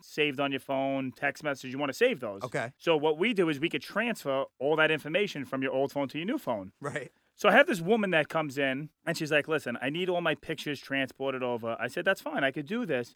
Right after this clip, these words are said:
Speaker 1: but I'm gonna have to take your new phone and check and see if it goes in there."
Speaker 2: Okay.
Speaker 1: I'm like, "I have to open up your, your photo gallery." She's like, "Okay, no problem." I'm like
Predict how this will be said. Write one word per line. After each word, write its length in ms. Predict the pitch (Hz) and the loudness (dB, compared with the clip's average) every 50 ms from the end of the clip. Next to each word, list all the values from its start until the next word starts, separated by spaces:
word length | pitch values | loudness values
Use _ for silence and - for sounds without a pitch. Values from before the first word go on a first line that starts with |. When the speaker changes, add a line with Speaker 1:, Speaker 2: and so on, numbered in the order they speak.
| _ - | _ 2
Speaker 1:
but 120 | 151 156 | 4 4
I'm 80 | 160 170 | 4 4
gonna 80 | 170 160 | 4 0
have 100 | 185 - | 0 -2
to 60 | 170 | -4
take 240 | - - 202 214 - | -6 -2 -2 0 2
your 120 | 208 185 | 2 2
new 200 | 170 185 254 339 | 2 2 2 0
phone 520 | 339 - - 175 156 151 151 151 156 160 - _ - | 0 2 2 2 2 2 2 0 -2 -6 -8 _ -2
and 160 | 160 160 160 | 0 0 0
check 600 | 147 - - - - 226 254 208 - _ _ _ _ - | 0 -4 -6 -2 0 2 2 2 0 _ _ _ _ -4
and 160 | 151 156 147 - | -4 -4 -4 -4
see 260 | - - 214 220 208 | -4 -2 -2 2 2
if 140 | 180 - 175 | 0 0 0
it 60 | 151 | 0
goes 240 | 175 180 180 160 214 | 0 0 2 2 0
in 100 | 285 320 | -2 0
there." 240 | 220 117 98 92 - _ - | -2 -4 -4 -8 -14 _ -16
Speaker 2:
Okay. 260 | 123 - - 117 110 131 _ | -14 -10 -8 -8 -10 -8 _
Speaker 1:
I'm 120 | - 120 151 | -4 0 4
like, 180 | 156 151 143 | 4 4 4
"I 120 | 143 135 143 | 4 2 2
have 260 | - 135 185 196 - | 4 6 4 4 6
to 100 | - 180 | 4 4
open 320 | - 180 196 185 - 180 | 6 6 4 6 4 4
up 140 | 185 180 - - | 4 4 4 2
your, 320 | 147 175 170 160 160 156 - _ _ _ _ _ | 0 2 4 4 4 2 0 _ _ _ _ _
your 160 | 127 135 165 | -4 -4 -4
photo 340 | 160 - 208 247 359 370 - | -2 2 4 4 4 4 2
gallery." 400 | 160 143 127 123 117 110 107 104 | 2 4 2 4 2 0 -2 -6
She's 140 | - - - | -6 -2 -2
like, 160 | 127 120 - | -2 0 0
"Okay, 320 | 120 - - 208 196 208 | -2 0 2 4 4 4
no 120 | 185 175 185 | 4 2 0
problem." 400 | - - 226 226 214 160 123 113 | 0 2 2 2 2 0 0 -4
I'm 100 | 113 123 | -2 0
like 260 | 127 127 120 - - | 0 0 0 -2 -8